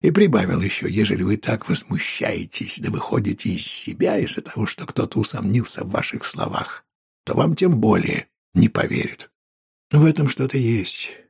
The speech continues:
Но ведь люди такие разные. Поди узнай, что у кого на душе». «Я, во всяком случае, не таким оказался человеком, каким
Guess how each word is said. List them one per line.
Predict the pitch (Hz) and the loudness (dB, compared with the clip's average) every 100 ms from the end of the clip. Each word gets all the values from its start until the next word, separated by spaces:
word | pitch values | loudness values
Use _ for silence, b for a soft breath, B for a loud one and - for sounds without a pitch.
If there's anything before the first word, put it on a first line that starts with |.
| _ _ - | _ _ -2
Но | 135 | 4
ведь | 156 | 6
люди | 220 180 180 165 _ - | 6 6 4 4 _ -4
такие | 123 160 165 | -2 2 4
разные. | 147 180 - 160 113 _ _ - | 4 2 0 -4 -4 _ _ -6
Поди | 120 135 | 0 4
узнай, | 202 131 123 220 | 4 6 4 2
что | - 196 | 0 2
у | 143 | 0
кого | - 143 | 2 0
на | 135 131 | 2 2
душе». | 131 - - - _ _ _ _ _ - | 0 -2 -6 -10 _ _ _ _ _ -2
«Я, | 117 120 | 0 2
во | 98 | 0
всяком | - 110 107 | 0 -4 -4
случае, | - 120 117 - | -6 -4 -4 -4
не | - | -4
таким | 113 - - 117 | -2 -2 0 -2
оказался | - - 90 - - | 0 0 0 -2 -4
человеком, | - - - 95 - 90 | -8 -6 -2 -2 -2 -2
каким | - - - - | -2 -2 -2 -4